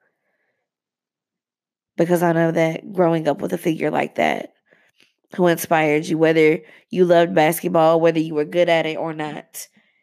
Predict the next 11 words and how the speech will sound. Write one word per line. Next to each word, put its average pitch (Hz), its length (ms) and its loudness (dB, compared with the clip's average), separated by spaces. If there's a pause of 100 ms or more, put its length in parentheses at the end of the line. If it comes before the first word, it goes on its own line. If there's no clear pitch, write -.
he - 180 -6
defined 156 760 -4 (560)
his 165 200 0
work, 160 220 2 (160)
his 180 400 2 (380)
work 180 420 0
ethic, 160 420 -4
his 175 200 -4
commitment, - 840 -8 (1000)
his 170 200 -2
passion - 800 -4